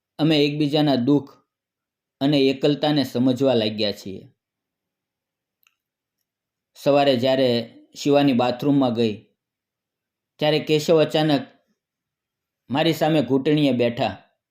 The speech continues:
અને હાથમાં ગુલાબ લઈને કહ્યું, "શિલ્પા, મને તું ખૂબ ગમા છો.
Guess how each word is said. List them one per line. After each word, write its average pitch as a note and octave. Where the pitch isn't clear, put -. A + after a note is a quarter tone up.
અને C#3+
હાથમાં C#3
ગુલાબ C#3
લઈને C3
કહ્યું, A#2
"શિલ્પા, D3
મને F3+
તું G3
ખૂબ F3+
ગમા C#3+
છો. -